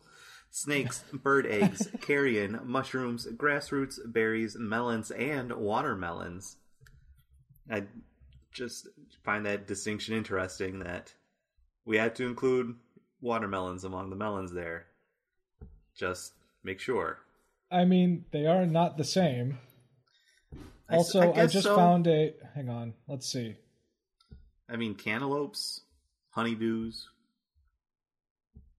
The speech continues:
Speaker 1: watermelons.
Speaker 2: Oh, oh my gosh. Uh, Tim.
Speaker 1: What?
Speaker 2: Tim, you suggested hedgehogs eating tacos, and guess what, guess what a quick search brought me?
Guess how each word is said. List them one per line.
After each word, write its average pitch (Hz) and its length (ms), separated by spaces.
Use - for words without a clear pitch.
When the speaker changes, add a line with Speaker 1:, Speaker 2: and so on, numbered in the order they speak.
Speaker 1:
watermelons. 92 580
Speaker 2:
Oh, 180 680
oh 190 200
my 185 140
gosh. 156 600
Uh, 165 220
Tim. 170 500
Speaker 1:
What? - 240
Speaker 2:
Tim, 160 280
you 180 220
suggested 175 840
hedgehogs 165 600
eating 160 280
tacos, 143 760
and 143 540
guess 185 280
what, 185 340
guess 170 240
what 175 100
a 170 60
quick 180 320
search 196 420
brought 135 260
me? 143 280